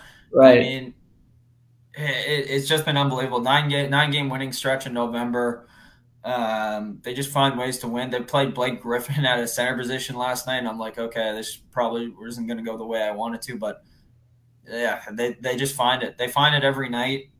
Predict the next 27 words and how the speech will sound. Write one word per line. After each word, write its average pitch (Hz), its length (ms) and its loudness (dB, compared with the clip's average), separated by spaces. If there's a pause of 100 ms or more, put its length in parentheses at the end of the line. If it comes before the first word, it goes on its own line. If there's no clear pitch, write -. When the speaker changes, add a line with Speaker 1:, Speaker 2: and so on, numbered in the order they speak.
Speaker 2:
Um, 110 440 -2
they 117 100 -4
can 117 160 -8
pass, 127 420 4
they 110 100 -6
make 117 220 -6
plays 120 300 -2
for 127 80 -10
each 123 160 -6
other, 127 260 2
they're 107 140 -6
solid 113 320 0
defensively, 120 720 -6 (460)
and 123 100 -4
they're 139 100 4
gonna 156 160 2
get 147 200 2
Robert 139 300 6
Williams 131 360 0
back, 113 320 0
the 113 80 -16
Time 120 260 0
Lord, 113 300 -4
and, 104 260 -8 (360)
uh, 80 160 -14
when 120 160 -8
he, 123 140 -12